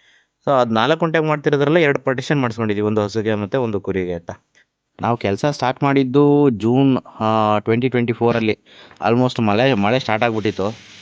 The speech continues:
So ಹಂಗಾಗಿ ತುಂಬ ಪ್ರಾಬ್ಲಮ್ಸ್‌ಗಳಾಯಿತು ಮಳೆ ಬಂದಿದ್ದರಿಂದ, ಒಂದೊಂದು ದಿನ ಕೆಲಸಗಳು ಮಾಡೋಕ್ಕಾಗ್ತಿರ್ಲಿಲ್ಲ. But ಒಂದು ಯೂಸ್‌ಫುಲ್ ಆಗಿದ್ದೇನಪ್ಪ ಅಂದರೆ, ಮಳೆ ಬರೋದ್ರಿಂದ ಅದರಿಂದ ಏನೇನು ತೊಂದರೆಗಳಾಗ್ತವೆ ನಮ್ಗೆ ಅನ್ನೋದು ಗೊತ್ತಾಯಿತು. ಅದನ್ನು ನಾವು ಅಲ್ಲೇ ಸರಿ ಮಾಡ್ಕೊಳ್ಳೋದಕ್ಕೆ ಹೆಲ್ಪ್‌ಫುಲ್ ಆಯ್ತು ಅದು ಮಾತ್ರ.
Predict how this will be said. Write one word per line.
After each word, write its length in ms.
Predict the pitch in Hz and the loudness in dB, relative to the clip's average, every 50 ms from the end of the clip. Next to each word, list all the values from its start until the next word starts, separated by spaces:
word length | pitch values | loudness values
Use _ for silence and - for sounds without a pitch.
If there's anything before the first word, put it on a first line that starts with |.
| - - - - - - | -20 -20 -20 -18 -8 -4
So 60 | - | -2
ಹಂಗಾಗಿ 400 | 120 117 123 135 139 143 143 139 | 0 0 2 2 2 2 2 2
ತುಂಬ 220 | 131 - 127 139 151 | 2 0 0 0 0
ಪ್ರಾಬ್ಲಮ್ಸ್‌ಗಳಾಯಿತು 760 | 147 - 120 120 135 147 156 156 - - 151 147 143 - 147 | 0 2 2 4 4 4 2 0 0 0 -2 -2 0 -2 -2
ಮಳೆ 220 | 135 123 127 139 | 0 2 2 2
ಬಂದಿದ್ದರಿಂದ, 480 | 135 139 139 143 139 135 135 135 127 117 120 139 127 - - | 2 2 2 2 2 0 0 0 0 0 0 -2 -2 -4 -6
ಒಂದೊಂದು 240 | 120 117 117 117 113 | -6 -4 -4 -2 -2
ದಿನ 120 | 120 123 123 | -2 -4 -2
ಕೆಲಸಗಳು 420 | 120 117 110 107 - 127 123 123 | -2 -2 -4 -2 -2 -2 -2 -2
ಮಾಡೋಕ್ಕಾಗ್ತಿರ್ಲಿಲ್ಲ. 840 | 120 113 113 117 120 117 110 117 117 107 104 104 98 95 107 - _ _ - - - - - _ _ _ _ _ _ _ - - | -2 -2 -2 -2 -2 -4 -4 -4 -4 -2 0 0 0 0 -2 -4 _ _ -20 -20 -20 -20 -20 _ _ _ _ _ _ _ -10 -4
But 200 | 110 123 113 117 | -2 -2 0 0
ಒಂದು 260 | 120 131 151 175 185 190 | 0 2 2 4 4 4
ಯೂಸ್‌ಫುಲ್ 420 | 160 160 170 - - - 165 156 | 4 4 2 2 2 2 2 4
ಆಗಿದ್ದೇನಪ್ಪ 500 | 151 147 147 139 135 135 135 131 131 131 | 4 2 0 0 0 0 -2 -2 -2 -2
ಅಂದರೆ, 540 | 127 123 123 160 - - - - - - 101 | -2 0 0 -2 -2 -4 -8 -18 -12 -6 -4
ಮಳೆ 220 | 95 98 120 147 | -2 0 0 0
ಬರೋದ್ರಿಂದ 480 | 160 160 165 156 156 151 147 139 135 151 185 - - - - - - - - | 0 0 0 2 2 2 2 0 0 0 -2 -2 -4 -10 -20 -20 -20 -12 -6
ಅದರಿಂದ 300 | - 110 120 131 135 147 | -2 0 0 2 2 2
ಏನೇನು 300 | 135 123 123 143 170 185 | 2 2 2 2 0 0
ತೊಂದರೆಗಳಾಗ್ತವೆ 680 | 175 156 143 143 147 147 147 143 139 131 - - 135 131 | 0 0 0 0 0 0 0 -2 -2 -4 -2 -2 0 0
ನಮ್ಗೆ 240 | 131 127 123 123 123 | 0 -2 -2 -2 -2
ಅನ್ನೋದು 240 | 120 120 120 113 107 | -2 -4 -4 -2 -2
ಗೊತ್ತಾಯಿತು. 400 | 113 110 113 113 110 107 113 160 | -2 0 2 0 0 0 0 -2
ಅದನ್ನು 260 | 147 123 127 120 120 | -2 0 -2 -4 -2
ನಾವು 180 | 120 117 113 | 0 0 0
ಅಲ್ಲೇ 380 | 107 113 123 139 131 120 110 101 | 0 0 2 2 2 2 2 0
ಸರಿ 220 | - - 117 120 | 0 -2 -2 0
ಮಾಡ್ಕೊಳ್ಳೋದಕ್ಕೆ 920 | 117 120 113 107 107 107 104 101 107 - - 143 123 110 98 90 85 - _ _ _ _ _ _ _ _ - | 0 0 -2 -2 0 -2 0 -2 -2 -4 -2 -2 -2 -2 -2 -4 -6 -8 _ _ _ _ _ _ _ _ -2
ಹೆಲ್ಪ್‌ಫುಲ್ 380 | - 127 131 127 - - 117 | 0 0 0 0 -2 -2 -2
ಆಯ್ತು 220 | 107 95 90 - 90 | 0 -2 -2 -4 -6
ಅದು 120 | 90 90 | -6 -6
ಮಾತ್ರ. 240 | 95 90 82 - - | -6 -8 -8 -8 -10